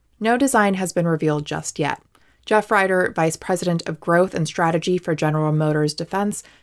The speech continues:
told reporters on a Zoom call Wednesday that the companies are waiting on a detailed request for proposals from nasa, expected to drop later this year.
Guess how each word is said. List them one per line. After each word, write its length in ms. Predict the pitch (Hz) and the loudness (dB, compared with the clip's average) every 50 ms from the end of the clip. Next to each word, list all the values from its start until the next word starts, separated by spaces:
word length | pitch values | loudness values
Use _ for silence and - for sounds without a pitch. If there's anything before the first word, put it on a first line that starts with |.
| _ | _
told 240 | - - 262 262 269 | -2 2 4 4 4
reporters 540 | 285 277 269 - 226 226 214 220 214 208 - | 4 2 0 2 0 2 4 6 4 4 4
on 120 | - 170 | 0 -2
a 80 | 160 151 | -2 -2
Zoom 220 | 151 - 160 156 | 0 0 0 0
call 300 | 160 - - 170 160 156 | 0 -2 0 0 2 2
Wednesday 500 | 156 165 180 185 185 - - 196 185 180 | 4 4 2 2 0 0 2 2 2 2
that 160 | 180 - 165 - | 2 0 -2 -4
the 60 | 175 | -4
companies 480 | - - 240 254 294 269 269 269 254 | -4 -4 -4 -2 -2 0 0 0 0
are 180 | - - 196 185 | 0 0 0 0
waiting 400 | 175 170 180 180 196 220 214 208 | 0 0 2 2 4 4 2 2
on 160 | - 170 160 | 0 -2 -2
a 80 | 156 147 | -2 -2
detailed 540 | 147 - 208 220 - - - 240 240 220 214 | -4 -8 -10 -10 -8 -4 0 0 0 0 0
request 480 | 185 170 - - - 196 196 - - | -2 -4 -4 -4 -4 -4 -4 -6 -10
for 160 | - - 170 | -12 -12 -12
proposals 640 | - - 165 - - - 202 202 202 - 214 208 208 - | -10 -10 -12 -10 -4 0 0 0 2 2 2 0 0 0
from 180 | - 180 165 | -2 -2 0
nasa, 440 | 165 165 165 165 165 - - - - - _ _ _ _ _ | 0 0 0 -2 -2 -2 -4 -4 -6 -8 _ _ _ _ _
expected 480 | 196 - - - 208 202 - - 233 - | -12 -12 -4 -4 -4 -4 -2 -4 -4 -4
to 100 | - 240 | -6 -4
drop 340 | - - 170 151 143 - - | 0 4 4 4 4 2 0
later 300 | 151 156 151 151 147 143 | -2 -2 0 0 -2 -4
this 240 | 143 143 - - - | -4 -6 -8 -6 -4
year. 320 | 151 156 151 147 - - | -2 -2 -2 -2 -4 -8